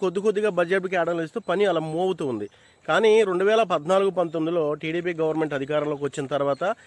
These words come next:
మినిమం మూడు వేల ఐదు వందలు, దాదాపుగా మూడు వేల ఐదు వందల కోట్లు ఖర్చు పెట్టి ఒక ఫార్టీ పర్సెంట్ అయితే దీన్ని కంప్లీట్ చేశారు.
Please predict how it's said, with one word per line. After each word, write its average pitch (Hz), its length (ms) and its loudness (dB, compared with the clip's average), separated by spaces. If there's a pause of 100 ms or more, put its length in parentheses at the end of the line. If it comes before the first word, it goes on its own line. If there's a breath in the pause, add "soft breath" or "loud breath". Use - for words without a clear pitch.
(260 loud breath)
మినిమం 196 540 2
మూడు 170 220 2
వేల 185 240 4
ఐదు 175 140 2
వందలు, 175 200 -2
దాదాపుగా 147 680 -2
మూడు 151 280 -2
వేల 165 180 4
ఐదు 160 120 2
వందల 175 180 -2
కోట్లు 185 420 -2
ఖర్చు 147 240 -4
పెట్టి 147 440 -2 (260 soft breath)
ఒక 156 140 -4
ఫార్టీ 170 380 2
పర్సెంట్ 175 440 -2
అయితే 170 480 -2 (360 soft breath)
దీన్ని 147 500 2
కంప్లీట్ 147 300 -2
చేశారు. 143 400 -2